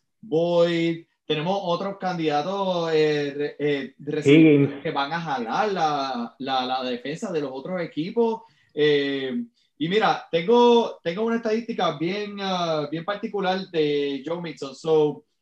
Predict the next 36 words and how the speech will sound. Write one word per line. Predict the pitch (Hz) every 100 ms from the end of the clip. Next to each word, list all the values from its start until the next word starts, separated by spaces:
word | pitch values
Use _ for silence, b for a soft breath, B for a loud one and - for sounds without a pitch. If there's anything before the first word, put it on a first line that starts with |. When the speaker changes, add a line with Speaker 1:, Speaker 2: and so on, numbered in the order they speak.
| _
Speaker 1:
en | 156
el | 170
dos | 160 160
mil | 175 190
dieciocho, | 226 226 208 214 233 240 165 123 - -
el | 127
hombre | 123 147 196
jugó | 151 139
catorce | - 147 143 175
partidos. | - - 139 247 185 _ _ _ _ -
O |
sea, | 165 160
eh, | 147 139 123 - b b
en | 160 175
el | 170
dos | 170 160
mil | 165 180
diecinueve, | 220 214 196 226 226 170 -
el | 127
hombre | 127 147
jugó | 175 170 180
dieciséis | 180 175 170 170
juegos. | 151 185 240 - _ _ _ _ _ -
En | 175 185
el | 185
dos | 180
mil | 190 247
diecinueve | 254 240 233 240 233 196 - -
obtuvo | 160 - 220 226 185 170 - _ _ _
doscientas | 147 165 - 180 196 220 214
setenta | 202 180 160
y | 165
ocho | 175 214 -
oportunidades | 165 160 151 151 151 170 190 -
por | 170 127 -
tierra. | 147 185 160 -